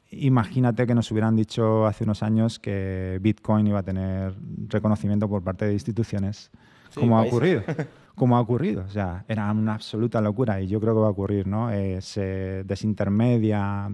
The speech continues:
Speaker 1: eh, y se pierde la exclusiva de, y el sentido que tenían los, los estados nación y creo que va a surgir,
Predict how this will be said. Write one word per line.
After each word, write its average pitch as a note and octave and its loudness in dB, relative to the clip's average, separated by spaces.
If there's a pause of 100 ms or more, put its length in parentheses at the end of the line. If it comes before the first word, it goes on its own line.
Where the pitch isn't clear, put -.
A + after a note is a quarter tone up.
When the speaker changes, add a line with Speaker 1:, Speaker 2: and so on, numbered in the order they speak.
(120)
Speaker 1:
eh, F#2+ -8 (400)
y A#2 -2
se G2+ 0 (200)
pierde A#2+ 0
la A2+ -2
exclusiva A#2 -2
de, G#2 -4
y A2 -2
el G#2+ -2
sentido A#2+ 0
que A2 -4
tenían G2+ -4
los, G2+ -6 (260)
los G#2+ -2
estados G#2+ -2 (540)
nación A#2 2
y F#2+ 0
creo A2 -2
que A2 -2
va G#2+ 2
a G#2+ -2
surgir, A2 0